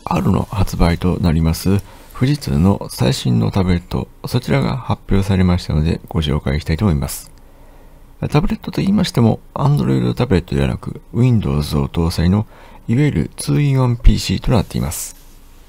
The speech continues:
製品名としましては、エフエムブイルックという製品で、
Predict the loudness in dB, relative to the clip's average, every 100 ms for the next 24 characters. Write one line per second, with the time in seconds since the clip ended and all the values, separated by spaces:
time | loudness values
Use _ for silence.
0 | -20 -20 -20 -20 -20 -20 -20 -20 -20 -20
1 | -18 -18 -18 -20 -20 -20 -14 -6 -4 -4
2 | -2 0 0 0 2 0 2 0 0 0
3 | 2 2 2 4 4 4 0 -4 0 -2
4 | -4 -18 -8 -6 -6 -12 -20 -20 -6 -2
5 | 0 0 0 0 0 2 2 2